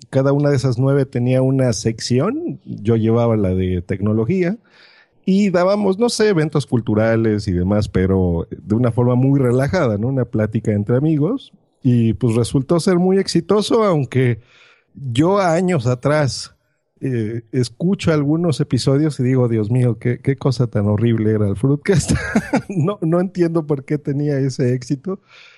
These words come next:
La calidad de audio era pésima, pero nos la pasamos muy divertidos y fue un podcast, eh, interesante en ese aspecto, ¿no? Fue,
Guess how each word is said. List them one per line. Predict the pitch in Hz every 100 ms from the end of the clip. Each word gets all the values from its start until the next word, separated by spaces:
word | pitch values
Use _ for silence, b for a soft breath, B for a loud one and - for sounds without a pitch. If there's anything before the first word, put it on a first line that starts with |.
| B
La | 143 135
calidad | 135 135 147 151
de | 151
audio | 147 151 147 135
era | 131 127 120
pésima, | 113 135 135 131 139 156 214 202
pero | 139 120 110 98 b b b _
nos | 120 123
la | 127 127
pasamos | 135 139 175 151
muy | 170
divertidos | 175 190 190 349 277 -
y | 160
fue | 180
un | 196
podcast, | 180 175 160 180 135 110 95 101
eh, | 98 95 95
interesante | 98 110 165 170 330 330 165
en |
ese | 156 139
aspecto, | - 104 98 92
¿no? | 127 208
Fue, | - 135